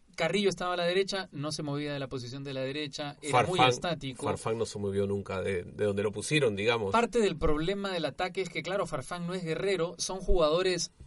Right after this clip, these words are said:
Speaker 1: extraordinarios los dos, a mí me parece, pero con características diferentes.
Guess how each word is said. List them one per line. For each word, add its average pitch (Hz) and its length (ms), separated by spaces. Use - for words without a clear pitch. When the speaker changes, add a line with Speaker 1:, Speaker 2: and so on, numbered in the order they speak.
Speaker 1:
extraordinarios 143 600
los 135 160
dos, 170 220
a 139 60
mí 147 80
me 160 120
parece, 156 360
pero 143 220
con 127 140
características 131 720
diferentes. 147 640